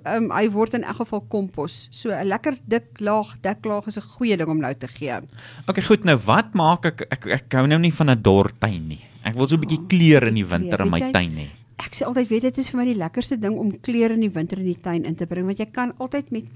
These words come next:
Speaker 1: kleur kan jy so baie doen,
Speaker 2: Mm.
Speaker 1: met, veral in die winter met rooi en geel en oranje.
Speaker 2: Ja,
Speaker 1: Ehm,
Speaker 2: warm
Speaker 1: so
Speaker 2: kleure, né?
Speaker 1: lekker warm
Speaker 2: Mm.
Speaker 1: kleure. So, weet, as jy nou na jou tuin kyk en jy het sulke kaal kolle, dan kan jy sommer vir jou, sommer 'n plastiek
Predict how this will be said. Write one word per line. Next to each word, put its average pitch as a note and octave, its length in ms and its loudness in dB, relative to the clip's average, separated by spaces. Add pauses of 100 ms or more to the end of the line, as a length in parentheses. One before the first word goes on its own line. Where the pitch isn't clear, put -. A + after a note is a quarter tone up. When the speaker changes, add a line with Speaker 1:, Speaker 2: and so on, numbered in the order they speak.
Speaker 1:
kleur D4 180 -2
kan D4 120 -2
jy C#4+ 80 0
so F#4 100 -4
baie F3+ 280 -2
doen, F#3 120 0
Speaker 2:
Mm. G3+ 240 8
Speaker 1:
met, D#2+ 240 -4
veral E4+ 180 -2
in G4+ 60 2
die E4+ 100 6
winter A#3 280 -2
met A3 180 -4 (180)
rooi G#3 460 2
en G3+ 180 -4
geel G#3+ 480 -6
en G#3 160 -4
oranje. E3+ 640 -2
Speaker 2:
Ja, B2 320 0 (300)
Speaker 1:
Ehm, G#3 240 -4
Speaker 2:
warm A2+ 260 6
Speaker 1:
so - 100 6
Speaker 2:
kleure, F#2+ 320 2
né? G2+ 160 2
Speaker 1:
lekker E4+ 260 0
warm D#3+ 360 4
Speaker 2:
Mm. - 80 4
Speaker 1:
kleure. F#3+ 320 0 (280)
So, - 140 -2 (480)
weet, C#4+ 180 0
as F4 160 2
jy B3 160 4
nou F#4 160 6 (120)
na C4+ 140 2
jou D4+ 120 4
tuin D4+ 300 2
kyk C#4+ 200 -2
en D4+ 80 2
jy B3+ 60 0
het A3+ 100 -4
sulke C#4 260 -12
kaal C4+ 320 0
kolle, A3+ 340 0
dan G3+ 140 -4
kan C4+ 140 -2
jy D4 100 2
sommer D4 540 0
vir - 200 -8
jou, B3+ 200 0
sommer F#4 220 -2
'n F#4 120 -6
plastiek D4 360 -4